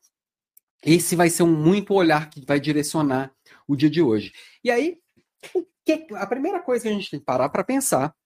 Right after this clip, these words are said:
é o que é uma boa comunicação. O que, que é comunicar muito bem? Eu trouxe aqui o, o Obama, que gera muita, muita polêmica se ele foi um bom ou mau governante. Tem gente que acha que é um, tem gente que acha que é outro,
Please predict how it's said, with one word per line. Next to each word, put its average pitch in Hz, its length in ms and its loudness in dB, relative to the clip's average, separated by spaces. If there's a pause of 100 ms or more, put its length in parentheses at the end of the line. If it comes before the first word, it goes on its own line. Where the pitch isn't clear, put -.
é 165 100 2
o 190 260 2
que 240 340 0
é 185 260 4 (120)
uma 165 300 2
boa 120 540 4
comunicação. 107 720 -2
O 175 100 -8
que, 349 140 -4
que 247 180 2
é 180 80 6
comunicar 127 840 0
muito 113 320 -2
bem? 98 240 -4
Eu 196 100 -2
trouxe 220 300 0
aqui 190 240 -10 (420)
o, 156 400 4
o 156 40 8
Obama, 160 340 2
que 160 340 -4 (540)
gera 311 240 4
muita, 226 640 2 (200)
muita 220 340 0
polêmica 165 600 6
se - 140 -4
ele 127 80 -2
foi 131 160 0
um 123 100 -2
bom 196 300 2
ou 151 240 0
mau 170 280 4
governante. 131 600 0
Tem 139 100 -4
gente 180 200 -6
que - 40 -4
acha 156 140 -4
que - 80 -6
é - 20 0
um, 190 140 -2
tem 156 120 -2
gente 165 140 -4
que - 80 -6
acha 147 120 -8
que - 60 -6
é 165 40 -2
outro, 180 180 -6